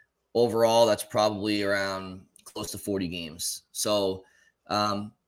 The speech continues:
you know, his struggles this year, it's kind of, for me, it's kind of snowballed from last year too. I kind of lump it all together because last year in the playoffs in seven games, he had zero points.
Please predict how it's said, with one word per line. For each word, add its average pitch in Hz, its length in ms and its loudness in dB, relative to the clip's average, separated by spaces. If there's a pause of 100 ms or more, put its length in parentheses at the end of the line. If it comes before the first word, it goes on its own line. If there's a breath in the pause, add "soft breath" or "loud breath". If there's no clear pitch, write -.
you 127 120 -2
know, 117 220 4 (460)
his 135 220 4
struggles 135 460 2
this 131 200 2
year, 120 520 2 (880)
it's - 240 -2
kind 131 320 0
of, 131 220 2
for 117 160 -4
me, 113 220 -4
it's - 180 -6
kind 113 220 -4
of 95 120 -4
snowballed 101 560 -2
from 95 140 -12
last 95 320 -4
year 92 100 -6
too. 98 340 -4
I 90 80 0
kind 92 220 -8
of 90 220 -12
lump 98 180 -6
it 95 60 -4
all 95 120 2
together 98 340 -2
because 92 440 -6
last 101 280 -2
year 101 80 -8
in 95 40 -14
the 90 100 -16
playoffs 98 400 -4
in 95 60 -14
seven 98 300 -6
games, 95 260 -6
he 101 80 -4
had 90 140 -4
zero 92 240 -4
points. 87 480 -6